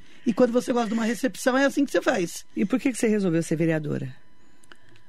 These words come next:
Speaker 1: Porque as pessoas começaram a, a falar: "Ai, você vai conseguir fazer uma diferença na saúde, você vai melhorar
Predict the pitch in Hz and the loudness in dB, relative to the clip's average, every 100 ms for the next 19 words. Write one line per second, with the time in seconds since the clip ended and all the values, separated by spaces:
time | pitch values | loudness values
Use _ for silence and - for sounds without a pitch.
0 | - - - - 392 320 359 - 381 - | -16 -16 -4 4 4 6 4 4 2 4
1 | 370 359 - - 311 285 - 285 254 254 | 6 6 6 4 6 6 4 6 6 6
2 | 254 247 240 240 247 - 262 233 196 185 | 4 4 2 2 0 4 4 4 2 -2
3 | - - - - 285 285 262 269 320 254 | -10 -16 -14 -2 2 4 2 2 2 4
4 | 330 370 302 226 233 247 220 226 190 - | 4 4 2 2 0 0 0 0 -2 -2
5 | 226 202 226 214 233 214 190 175 180 214 | -2 0 0 0 0 0 0 0 0 2
6 | 262 208 254 320 330 302 262 240 220 175 | 0 2 2 4 4 6 6 4 2 -2